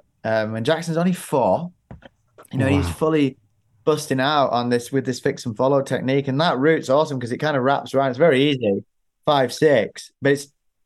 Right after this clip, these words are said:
Speaker 1: at one point, you kinda diagonal around and you're two thousand foot up a vertical granite wall, um, on a, on a pretty easy system. And he climbed the whole thing, uh, by himself without getting carried. The next day, my,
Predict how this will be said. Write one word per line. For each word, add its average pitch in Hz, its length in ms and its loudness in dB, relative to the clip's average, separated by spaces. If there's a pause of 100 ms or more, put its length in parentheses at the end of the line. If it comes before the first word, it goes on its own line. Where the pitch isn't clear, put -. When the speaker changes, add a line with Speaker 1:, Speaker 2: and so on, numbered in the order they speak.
Speaker 1:
at 139 200 0
one 180 260 4
point, 151 320 4
you 123 80 -4
kinda 151 220 -2
diagonal 135 400 2
around 151 160 2
and 139 100 0
you're 135 80 -2 (140)
two 196 240 4
thousand 139 500 0
foot 170 280 2
up 160 200 2
a 139 60 0
vertical 127 640 0 (340)
granite 123 320 2
wall, 120 480 2 (480)
um, 117 540 -4 (120)
on 127 200 -2
a, 123 140 -2
on 127 120 -2
a 123 60 -2
pretty 131 260 0
easy 127 260 0
system. 117 600 -2 (340)
And 123 140 0
he 151 100 2
climbed 156 360 0
the 139 80 2
whole 170 260 2
thing, 160 540 0 (160)
uh, 120 240 0
by 131 240 0
himself 139 580 0 (300)
without 135 340 0
getting 135 240 0
carried. 135 580 2 (760)
The 123 100 -2
next 160 300 0
day, 139 420 2
my, 120 380 -2